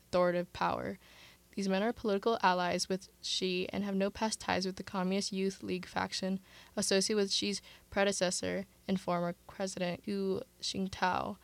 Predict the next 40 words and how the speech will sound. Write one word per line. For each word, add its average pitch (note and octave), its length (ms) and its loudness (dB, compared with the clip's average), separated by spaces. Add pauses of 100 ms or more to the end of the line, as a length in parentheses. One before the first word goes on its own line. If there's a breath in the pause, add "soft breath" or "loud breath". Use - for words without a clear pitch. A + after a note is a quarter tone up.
(400 soft breath)
With G#3+ 220 2
more A#3 160 6
than C#4 100 10
two D4 80 2
thousand D4+ 240 6
delegates, F3 480 6
Xi G#3 220 2
spoke F3+ 360 4
about F3 220 6
a E3+ 40 6
bright F#3 220 4
future C#4 280 0
for C#4 80 6
China. E3 320 2
He'd F#3 260 0 (400 loud breath)
promised B3 380 10
including G3+ 360 4
the F#3+ 60 4
country F#3+ 320 2
be F3+ 140 4
more E3+ 180 4
global F#3 380 6
and F#3 100 4
self-reliant, F#3+ 600 2 (320 loud breath)
protective F#3 480 0 (280)
rights F3 340 -2
for - 140 0
entrepreneurs, F3 720 2
and F3 200 0 (120)
expansion F#3+ 520 2
of F3 140 -2
state-owned E3+ 340 -2
enterprises, F3+ 600 -2
as E3 180 -4
well E3+ 160 2
as F3+ 80 4
the F#3 80 -2
country's G3 480 -2
economic F#3 460 2
development F3+ 600 0